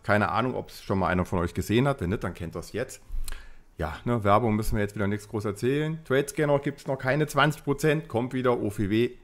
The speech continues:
Kennt ihr alle. Alles unten drinne. Zoom-Stunden. Ja, ne, die ganzen Strategien. Ich werde auch immer wieder gefragt, "Ja, wann machst du denn Strangle-Webinar wieder?" Ich, ich,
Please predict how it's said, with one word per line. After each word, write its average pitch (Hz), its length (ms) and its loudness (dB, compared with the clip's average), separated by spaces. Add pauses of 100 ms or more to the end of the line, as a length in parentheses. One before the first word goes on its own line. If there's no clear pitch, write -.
Kennt 139 260 4
ihr 147 140 4
alle. 190 380 6
Alles 143 300 0
unten 151 300 -2
drinne. 170 400 4 (240)
Zoom-Stunden. 214 880 6 (540)
Ja, 95 240 2 (120)
ne, 135 120 2
die 165 160 -2
ganzen 170 320 2
Strategien. 143 540 0
Ich 127 80 -6
werde 139 160 6
auch 131 60 8
immer 135 140 4
wieder 131 140 2
gefragt, 127 260 0
"Ja, 170 220 4
wann 151 100 2
machst 151 200 -2
du 156 60 0
denn 139 140 0
Strangle-Webinar 123 880 2
wieder?" 117 220 2
Ich, - 280 -8
ich, - 180 -16